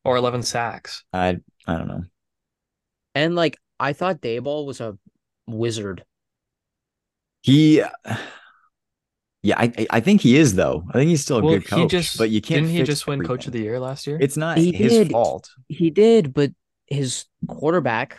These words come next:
Speaker 3: who they are now paying forty million dollars to.
Speaker 2: I think the pressure might just be getting to him.
Speaker 3: Um,
Speaker 1: It might be.
Speaker 3: is that
Speaker 1: I don't
Speaker 3: not
Speaker 1: know.
Speaker 3: like a thirty-five million dollar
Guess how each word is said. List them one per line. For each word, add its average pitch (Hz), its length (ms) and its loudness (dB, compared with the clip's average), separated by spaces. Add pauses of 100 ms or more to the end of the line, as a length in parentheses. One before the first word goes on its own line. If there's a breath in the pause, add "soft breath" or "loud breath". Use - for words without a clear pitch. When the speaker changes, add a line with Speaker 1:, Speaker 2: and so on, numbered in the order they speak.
Speaker 3:
who 113 520 -6 (640)
they 117 140 -2
are 107 100 -4
now 107 220 -8
paying 110 360 -10
forty 120 600 -6
million 117 680 -6
dollars 110 640 -6
to. 135 520 -2 (260)
Speaker 2:
I 95 40 -6
think 113 80 0
the 101 80 -2
pressure 95 360 -4
might 85 160 -4
just 85 120 -8
be 85 80 -10
getting 92 300 -4
to - 140 -10
him. 80 220 -10 (180)
Speaker 3:
Um, 120 600 -6 (320)
Speaker 1:
It 147 140 -4
might 127 280 -2
be. 110 360 -8 (280)
Speaker 3:
is 131 140 -6
that 185 120 -6
Speaker 1:
I - 20 -6
don't 165 80 -6
Speaker 3:
not 156 100 -6
Speaker 1:
know. 170 60 -10
Speaker 3:
like 170 120 -12
a 127 200 -10
thirty-five 123 680 -6
million 117 440 -8
dollar 113 560 -8